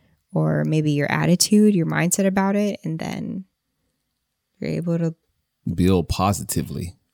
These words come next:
Speaker 2: off of it.
Speaker 1: Yeah.
Speaker 2: Because
Speaker 1: It's like
Speaker 2: then
Speaker 1: you transmute that energy
Speaker 2: Mm, I love that word.
Speaker 1: into
Speaker 2: Transmute.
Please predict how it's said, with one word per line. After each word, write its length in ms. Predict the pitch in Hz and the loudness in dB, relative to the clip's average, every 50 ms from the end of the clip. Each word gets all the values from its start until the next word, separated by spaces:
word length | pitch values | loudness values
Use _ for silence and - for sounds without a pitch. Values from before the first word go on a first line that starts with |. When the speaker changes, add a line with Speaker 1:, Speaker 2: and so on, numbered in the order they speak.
| _ - | _ -8
Speaker 2:
off 220 | - - - - | -8 -8 -8 -8
of 140 | - - - | -10 -10 -10
it. 140 | - - - _ _ _ _ _ _ _ - | -10 -12 -12 _ _ _ _ _ _ _ -8
Speaker 1:
Yeah. 460 | 165 160 165 175 208 226 190 156 156 - _ _ _ _ _ _ _ _ _ - | -6 -4 -4 -4 -2 -2 -4 -4 -6 -8 _ _ _ _ _ _ _ _ _ -12
Speaker 2:
Because 200 | - - - - | -10 -8 -4 -2
Speaker 1:
It's 60 | 82 - | -2 0
like 100 | 180 147 | 0 0
Speaker 2:
then 80 | - | -2
Speaker 1:
you 60 | 202 | -2
transmute 720 | 185 - - 214 196 190 190 - - - 190 190 196 190 - | -2 -2 0 0 0 0 2 0 0 0 0 0 0 -2 -4
that 220 | - - - - - | -6 -10 -10 -10 -10
energy 680 | - 196 190 175 175 - - - - - - - 226 - _ _ - 147 | -8 -6 -6 -6 -8 -8 -10 -12 -14 -14 -14 -14 -18 -20 _ _ -10 -4
Speaker 2:
Mm, 260 | - 95 101 82 78 | -2 0 0 0 -2
I 60 | 80 | -2
love 280 | 80 82 92 95 85 - | -2 -2 -2 -2 -2 -4
that 180 | 82 78 65 80 | -6 -8 -8 -6
word. 120 | 85 90 | -4 -4
Speaker 1:
into 720 | 95 95 185 185 - - - 180 175 175 170 165 165 165 175 | -2 -2 -2 -4 -6 -6 -6 -6 -4 -4 -4 -4 -6 -6 -8
Speaker 2:
Transmute. 800 | 175 - - 104 104 107 - - - - - 76 - - - | -10 -10 -10 -12 -10 -10 -10 -10 -8 -8 -8 -8 -8 -12 -16